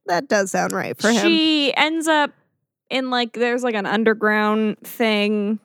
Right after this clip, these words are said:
Speaker 2: with a bunch of dead bodies.
Speaker 1: Right.
Speaker 2: Um, he sings for a little bit, and then he screams again.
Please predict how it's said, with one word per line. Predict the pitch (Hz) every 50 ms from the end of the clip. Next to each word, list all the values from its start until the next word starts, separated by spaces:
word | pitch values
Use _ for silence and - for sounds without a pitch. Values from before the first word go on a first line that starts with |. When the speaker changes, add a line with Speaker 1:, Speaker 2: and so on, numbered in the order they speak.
| _ _ _ _ -
Speaker 2:
with | - 226 214 214
a | 226 220
bunch | 208 214 220 220 -
of | 220
dead | 208 226 220 208
bodies. | 208 214 220 214 208 208 208 214 214 214 220 214 - - - -
Speaker 1:
Right. | 240 247 226 202 233 294 - -
Speaker 2:
Um, | - 202 196 196 196 196
he | 233 226 214
sings | 202 - 247 226 226 214
for | - 233
a | 220
little | 214 208 208
bit, | 208 220 208
and | 190 202
then | 208 190
he | 202
screams | 196 - - 226 208 208 214 202
again. | 208 185 185 202 202 202 202 196 196 196 202 202 202 208